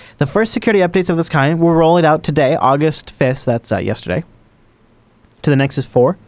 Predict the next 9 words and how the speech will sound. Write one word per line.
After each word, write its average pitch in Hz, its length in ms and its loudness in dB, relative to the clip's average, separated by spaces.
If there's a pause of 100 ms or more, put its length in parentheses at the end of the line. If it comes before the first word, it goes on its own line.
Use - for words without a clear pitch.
(200)
five, 120 440 -2 (160)
six, - 380 -4 (140)
seven, 120 480 -2
nine, 117 400 0
and 120 200 0
ten, 113 240 -4
and 113 160 -2
of 110 120 -6
course, - 320 -4